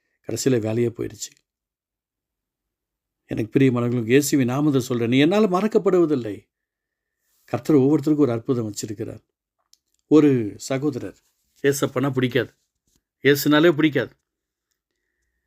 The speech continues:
அநேகர் அவருக்காக சொல்லியிருக்கிறாங்க, கேட்கவே கிடையாது. இஷ்டம் போல ஒரு வாழ்க்கை, பயங்கரமான ஒரு வாழ்க்கை.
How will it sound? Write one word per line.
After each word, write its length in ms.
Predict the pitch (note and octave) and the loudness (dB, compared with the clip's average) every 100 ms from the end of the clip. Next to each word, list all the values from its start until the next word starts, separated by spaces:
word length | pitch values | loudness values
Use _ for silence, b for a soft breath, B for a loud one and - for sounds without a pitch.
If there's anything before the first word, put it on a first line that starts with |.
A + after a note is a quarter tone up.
| _ _ | _ _
அநேகர் 400 | - F3+ G#3+ G3+ | 0 4 6 6
அவருக்காக 380 | F3 E3 F3+ F#3 | 4 2 0 0
சொல்லியிருக்கிறாங்க, 840 | E3 F3 E3 E3 D3 C3+ G#2+ A2+ | 2 2 2 0 0 -2 -6 -10
கேட்கவே 440 | _ C#3 C#3 D3 D3+ | _ -2 0 0 2
கிடையாது. 340 | C3+ A#2+ F#2+ _ _ _ _ - | 0 -4 -8 _ _ _ _ -16
இஷ்டம் 280 | - C#3+ C3+ | -6 -2 2
போல 220 | D3 D3+ | 4 4
ஒரு 140 | C3 | 2
வாழ்க்கை, 440 | A#2 B2 A2+ G2 - _ _ _ _ _ _ _ _ _ _ | -2 -4 -6 -12 -14 _ _ _ _ _ _ _ _ _ _
பயங்கரமான 580 | B2 C3 C#3 B2 B2+ D#3 | -2 0 2 0 0 0
ஒரு 140 | C3 | 0
வாழ்க்கை. 340 | A2 G#2+ - | -2 -6 -10